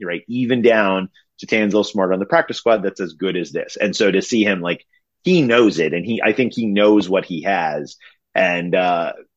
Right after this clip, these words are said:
yeah, one of the big themes that, that kinda jumped out to me, and we've seen it over the course of the season, but I don't know, maybe it finally landed, you know, for me after seeing it over, over the course of many episodes, was Saleh and, you know, Ulbrich and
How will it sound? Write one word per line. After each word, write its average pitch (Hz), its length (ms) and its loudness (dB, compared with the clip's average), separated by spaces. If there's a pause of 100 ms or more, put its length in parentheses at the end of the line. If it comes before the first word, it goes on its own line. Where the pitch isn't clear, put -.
yeah, 131 180 2
one 135 140 0
of 180 60 -4
the 165 40 -2
big 127 240 -4
themes 127 280 -8
that, 113 180 0
that 107 120 -4
kinda 107 200 -6
jumped 104 320 -4
out 104 200 -2
to 98 80 -10
me, 104 360 -6
and 196 100 -2
we've 196 160 2
seen 202 260 -2
it 127 120 2
over 113 180 4
the 101 80 -2
course 98 320 -4
of 90 60 -14
the 92 80 -6
season, 92 500 -4 (300)
but 123 100 6
I 113 140 4
don't 98 80 -4
know, 87 100 -4
maybe 107 240 0
it - 160 -4
finally 98 500 -4
landed, 90 680 -2 (120)
you 101 140 -6
know, 87 100 -6
for 92 160 -2
me 90 200 -2
after 90 240 -2
seeing 87 340 -2
it 82 100 -2
over, 85 400 0
over 92 140 -4
the 85 80 -2
course 90 280 -2
of 82 100 -10
many 85 200 -6
episodes, 98 600 0
was 90 440 -2 (720)
Saleh 165 760 -2 (160)
and, 110 420 -6
you 170 100 -4
know, 131 140 0
Ulbrich 110 600 0
and 101 240 -8